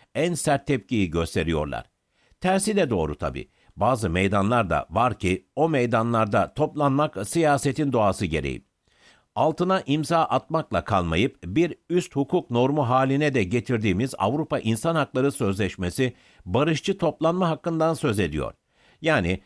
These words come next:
toplanıp sağa sola zarar vermeyeceğiniz, söyleyeceğinizi söyleyip kimseye zarar vermeden dağılacaksınız. Ancak demokratik kurumların tam gelişmediği her yerde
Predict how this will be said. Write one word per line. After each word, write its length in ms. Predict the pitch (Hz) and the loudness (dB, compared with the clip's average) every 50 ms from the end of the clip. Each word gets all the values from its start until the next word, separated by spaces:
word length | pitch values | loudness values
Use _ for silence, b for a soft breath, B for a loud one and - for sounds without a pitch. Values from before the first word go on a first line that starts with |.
| b b b | b b b
toplanıp 540 | - 139 143 - - 117 104 110 127 127 - - | 0 0 0 0 0 0 2 2 0 -2 -6 -12
sağa 320 | - - 117 110 123 147 139 | -6 0 2 2 2 2 0
sola 340 | - 135 127 127 127 110 | 0 -2 0 2 2 2
zarar 400 | 98 120 120 120 123 120 113 95 | 2 2 2 2 4 2 2 2
vermeyeceğiniz, 880 | 90 107 127 143 139 120 104 90 82 95 90 78 73 85 113 101 - - - - | 0 0 0 2 0 0 0 0 0 -2 -2 -2 -2 -2 -4 -6 -8 -14 -18 -18
söyleyeceğinizi 920 | - - 131 135 156 160 165 165 147 131 156 151 156 156 135 147 165 156 | -6 -2 0 2 2 2 0 0 0 0 0 0 0 0 0 0 -2 -2
söyleyip 480 | - 160 143 127 123 117 139 135 - | 0 0 0 2 2 2 0 0 -2
kimseye 420 | - 165 156 139 - 151 135 131 113 | -4 -4 -4 -2 0 0 0 0 2
zarar 360 | 143 135 131 131 127 123 123 | 2 2 2 2 2 2 2
vermeden 500 | 143 160 160 147 143 139 156 170 180 160 | 2 2 2 2 2 2 0 0 0 2
dağılacaksınız. 840 | 160 156 156 147 147 127 - 127 104 - - 101 78 69 - - _ _ _ _ _ _ _ | 2 2 4 2 2 2 2 0 0 0 -4 -4 -6 -6 -8 -12 _ _ _ _ _ _ _
Ancak 500 | 76 82 85 73 73 76 - - 73 65 | -6 -6 -4 -2 -4 -4 -4 -6 -8 -4
demokratik 580 | 82 82 90 92 - - 87 76 - 147 - - | -2 -2 -2 -2 -2 -4 -6 -4 -4 -6 -6 -4
kurumların 540 | - 101 92 90 87 82 76 90 113 131 | -2 -2 0 0 0 0 0 0 -2 -2
tam 320 | - - - 123 139 131 95 | -4 -4 -4 -2 -2 -2 -2
gelişmediği 760 | 76 90 107 147 156 - - 113 98 82 73 78 73 67 62 | 0 0 0 0 0 -2 -2 -4 -4 -2 -2 -2 -4 -4 -4
her 260 | - - 131 165 160 | -4 -2 -2 0 0
yerde 480 | 127 95 85 76 76 71 110 120 127 | 0 0 0 0 0 0 0 0 0